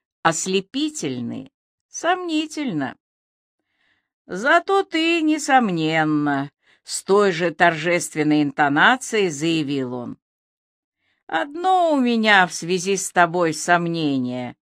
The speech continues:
В музей тебя надо поместить, чтоб на твою божественную красоту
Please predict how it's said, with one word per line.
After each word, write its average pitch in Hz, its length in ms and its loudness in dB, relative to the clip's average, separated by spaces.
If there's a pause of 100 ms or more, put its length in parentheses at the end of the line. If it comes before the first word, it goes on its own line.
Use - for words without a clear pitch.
(360)
В 135 200 -4
музей 247 680 0
тебя 302 400 0
надо 180 380 4
поместить, 165 920 -4 (240)
чтоб 160 320 -4
на 170 180 2
твою 190 440 4
божественную 160 960 2
красоту 165 880 0